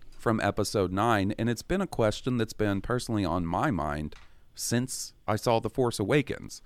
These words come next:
because I feel like the general story arc for Darth Vader throughout the prequels into Return of the Jedi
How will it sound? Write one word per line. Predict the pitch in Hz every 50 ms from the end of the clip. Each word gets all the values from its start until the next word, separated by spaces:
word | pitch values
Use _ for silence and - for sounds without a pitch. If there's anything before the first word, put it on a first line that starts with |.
| - - - - - - - - - - -
because | 123 117 - - 151 143 131 131 123 117 - -
I | 113 117 120
feel | 107 - - - 208 220 196 -
like | 107 95 92 95 - - -
the | 90 101 95
general | 87 - - - 107 117 117 117 113 113 110 101
story | - - - - 113 110 104 98 90 82 82 73
arc | 71 76 73 76 87 - _ - - - - - _ - - - - - - - - - - -
for | - - - 104 98 90 87 85 80
Darth | 76 - 104 98 98 92 -
Vader | - 80 92 92 98 90 80 78 80
throughout | - - - 90 85 80 90 95 101 -
the | - 101
prequels | - - 98 87 - - 87 82 80 - - -
into | 90 87 87 92 92 - - 101 95
Return | 92 90 - - 85 85
of | 87
the | 87 87
Jedi | 85 82 78 78 76 73 71 71 69 71 73 73